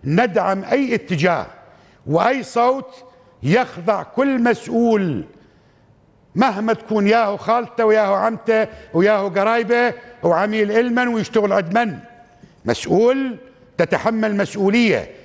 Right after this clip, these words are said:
وتقف صاغرا أمام القضاء وإرادة الجماهير حتى تؤدي واجبك، والما يؤدي واجبه ينداس على راسه. لذلك بهاي السنوات اللي مرت أنا قايلها أكثر من مرة إنه هيئة النزاهة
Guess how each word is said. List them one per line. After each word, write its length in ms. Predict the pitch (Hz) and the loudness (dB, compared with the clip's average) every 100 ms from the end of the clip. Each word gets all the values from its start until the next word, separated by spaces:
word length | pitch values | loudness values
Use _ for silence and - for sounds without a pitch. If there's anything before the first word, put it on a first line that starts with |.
| - _ - | -20 _ -2
وتقف 540 | 170 190 240 240 233 - | 0 2 0 0 -4 -4
صاغرا 800 | - 233 262 247 240 233 220 214 | 0 2 2 2 2 0 0 0
أمام 280 | 220 220 | 0 0
القضاء 640 | 208 196 208 214 220 202 - - - - | -2 0 0 2 0 -2 -8 -20 -20 -6
وإرادة 500 | 165 214 208 220 208 196 | 0 2 4 2 0 -4
الجماهير 720 | 175 202 202 196 220 262 233 - - - _ _ _ | -2 0 0 0 2 0 0 -6 -20 -20 _ _ _
حتى 360 | - 160 185 | -4 -2 0
تؤدي 400 | 185 190 202 185 | 0 0 0 2
واجبك، 400 | 208 220 147 117 - - - | 2 2 -2 -10 -10 -18 -12
والما 260 | - 131 175 | -4 0 0
يؤدي 260 | 214 185 190 | 0 -2 0
واجبه 320 | 214 175 202 | 0 0 -2
ينداس 360 | 190 180 185 | 0 -2 -2
على 180 | - 208 | 0 0
راسه. 280 | 196 131 - - - _ _ _ - | 0 -4 -10 -20 -20 _ _ _ -6
لذلك 340 | 120 240 254 - - - - _ _ _ _ _ _ _ _ | 0 0 0 -8 -18 -20 -20 _ _ _ _ _ _ _ _
بهاي 220 | - 269 285 | 0 0 0
السنوات 600 | - 240 214 208 202 202 | -2 0 2 2 0 -4
اللي 200 | 185 180 | -2 0
مرت 480 | 185 180 170 - - - _ _ - | 0 0 -2 -6 -20 -20 _ _ -4
أنا 180 | 185 220 214 | 0 0 2
قايلها 300 | 233 220 214 | 0 2 0
أكثر 280 | 220 - 202 | -2 -2 -4
من 140 | 175 | -2
مرة 340 | 156 113 82 - - _ _ _ _ _ - | -2 -2 -4 -12 -20 _ _ _ _ _ -8
إنه 180 | 156 151 | -2 0
هيئة 240 | 208 220 - | 2 0 -2
النزاهة 460 | 165 156 190 175 | -4 0 0 0